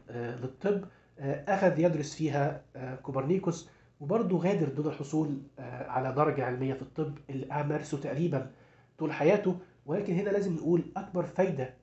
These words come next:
استفادها من الرحلة دي كوبرنيكوس هي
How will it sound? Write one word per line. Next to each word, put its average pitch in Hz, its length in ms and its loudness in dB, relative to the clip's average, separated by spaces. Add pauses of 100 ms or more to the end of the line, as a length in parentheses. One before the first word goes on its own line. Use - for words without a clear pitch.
(160)
استفادها 135 760 -2
من 127 100 -4
الرحلة 135 380 0
دي 131 220 -2 (360)
كوبرنيكوس 160 720 0 (100)
هي 156 440 2